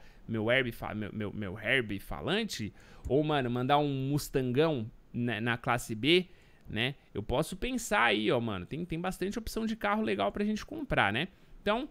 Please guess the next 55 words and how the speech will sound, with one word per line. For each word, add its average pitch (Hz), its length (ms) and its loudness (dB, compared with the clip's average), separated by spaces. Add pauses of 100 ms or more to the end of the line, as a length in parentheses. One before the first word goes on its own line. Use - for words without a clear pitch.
(140)
agora 226 300 2
é 220 60 6
isso, 240 260 2
é 202 60 4
jogar, 190 480 2
é 170 40 6
grindar. 147 460 2
Caraca, 101 1200 -8
que 135 140 -8
esse 123 160 -10
Firebird 104 560 -6
tá 101 160 -8
lindo, 98 320 -6
né? 92 100 -8
Mas 87 180 -12
esse - 80 -18
Skyline 95 380 -10
tá 120 120 -8
irado 113 260 -6
também, 87 280 -10
né? 85 200 -12
Skyline 95 380 -12
setenta - 480 -10
e 127 40 -4
um, 107 240 -6
velho. - 240 -14 (540)
Caraca, - 720 -14
mano, 90 240 -10
tem - 140 -14
uns 92 140 -12
carros 101 240 -10
que - 60 -20
tão 101 120 -4
muito 120 560 -4
legal, 104 400 0
velho. 107 220 -2
Tem - 100 -8
uns 104 100 -8
carros 120 180 -6
que - 40 -20
tão 127 100 -4
muito 123 200 -4
legal. 131 320 2 (360)
Então - 160 2
é 480 160 4
isso, 254 200 4
mano. 170 180 4
Na 160 80 6
verdade, 208 340 4
agora 262 260 2
a, 226 160 0
a 220 40 4
meta 226 260 4
é 269 220 8
essa. 131 340 2